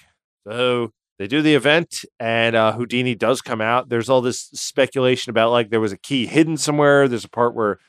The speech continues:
Bess came over and kissed him, but the key for this specific, I think it was called a Brammer lock.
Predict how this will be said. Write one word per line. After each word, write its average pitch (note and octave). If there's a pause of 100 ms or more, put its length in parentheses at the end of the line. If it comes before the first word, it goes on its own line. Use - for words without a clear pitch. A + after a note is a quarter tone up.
(300)
Bess C3
came C3+
over B2+
and A#2+
kissed -
him, C#3+
but B2+
the C3+
key A#3+
for E3+
this E3
specific, -
I A#2
think E3
it -
was C#3
called B2
a F#2
Brammer D3+
lock. F#3